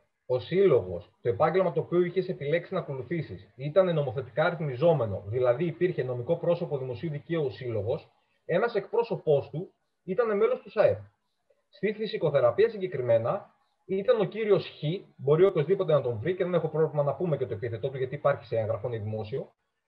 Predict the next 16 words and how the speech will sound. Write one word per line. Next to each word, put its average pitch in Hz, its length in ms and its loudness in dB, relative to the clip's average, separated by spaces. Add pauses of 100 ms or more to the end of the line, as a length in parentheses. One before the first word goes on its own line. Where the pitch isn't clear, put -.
(160)
ε, 120 280 0
ο 143 80 4
οποίος 180 500 0
φρόντιζε 220 420 2
να 208 120 4
μην 233 260 -2
πηγαίνει 202 440 2
στις 220 200 -10
συνεδριάσεις 156 960 -2
για 135 200 0
να 147 120 4
μην 202 200 0
βγαίνουν 226 260 0
αποφάσεις 208 540 -4
για 214 120 -4
φυσικοθεραπευτές. 156 960 -2